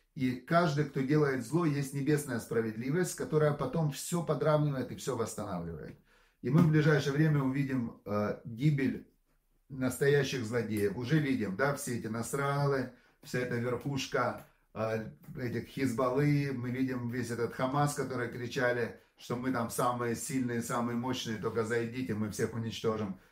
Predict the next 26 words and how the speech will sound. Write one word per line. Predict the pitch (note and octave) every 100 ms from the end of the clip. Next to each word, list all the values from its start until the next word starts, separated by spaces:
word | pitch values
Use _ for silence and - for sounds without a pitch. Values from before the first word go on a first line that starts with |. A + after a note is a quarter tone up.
| _
Мы | A#2 B2+
видим, | F3 E3
как | D3+ C#3
Всевышний | - C3+ D3+ D#3 C3+
подравнивает, | B2+ A#2 B2 C3+ C#3 C#3 C3 A#2+ -
подравнивает | G#2+ A#2 A#2 A#2 A2 G#2 -
всё, | - C3 C#3+ D3+ - _ _ -
и | A2+
всё | - D3
будет | C#3+ B2+
хорошо. | C3 A#2 - - D#2 - _
Добрым, | G#2 C3+ C#3+ C#3+ C#3+ C3
хорошим, | - A#2+ B2+ B2+ A2+ G2
честным | B2+ A2 G#2+ G#2
людям | C3 D3 D3 C#3+ C#3+ - _ _ _ _ _ _ _ _ -
нужно | C#3 C3+ B2+
радоваться | A#2 C#3 D3 D#3 D#3 - D#3+ D#3+ - -
и | A2
знать, | A#2+ D3
что | C#3+ A#2
Всевышний | - A#2 C#3 G#2
нам | G2 F#2+
поможет. | F2 E2 E2 -
Всё. | - - D#2 - _ _ _
Всем | - D3+ D3
удачи, | C3 C3 B2+ - G#2 F#2